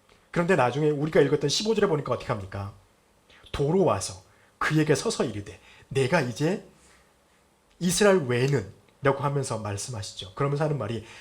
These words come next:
"당신의 종에게서", 자기 자신을 낮춰요. 이스-, 엘리사 앞에서.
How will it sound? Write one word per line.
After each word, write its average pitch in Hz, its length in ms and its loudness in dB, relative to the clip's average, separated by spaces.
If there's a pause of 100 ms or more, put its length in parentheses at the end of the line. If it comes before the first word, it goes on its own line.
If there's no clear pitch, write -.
(140)
"당신의 175 720 -2
종에게서", - 640 -10 (920)
자기 135 280 -6
자신을 104 320 -6
낮춰요. - 440 -16 (120)
이스-, - 180 -18 (220)
엘리사 104 360 -10
앞에서. - 400 -20